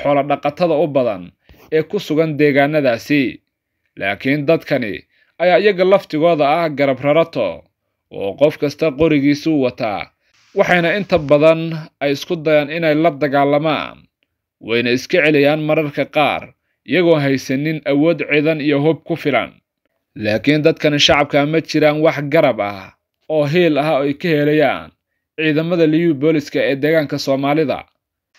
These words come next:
Laakiin ciidankani waxay amar ka haystaan dhanka xukuumadda deegaanka Soomaalida, taasi oo u oggolaanaynin in si fudud ama sahlan ay xabad ku ridaan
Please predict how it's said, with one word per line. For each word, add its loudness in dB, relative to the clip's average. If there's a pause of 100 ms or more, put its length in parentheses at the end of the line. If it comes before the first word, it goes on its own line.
(240)
Laakiin 0
ciidankani 0 (340)
waxay 4
amar 0
ka -6
haystaan -6 (400)
dhanka 2
xukuumadda -2
deegaanka -2
Soomaalida, 0 (420)
taasi -4
oo 4
u 2
oggolaanaynin 0 (400)
in -4
si -4
fudud 0
ama 0
sahlan 2
ay 2
xabad -2
ku -2
ridaan 0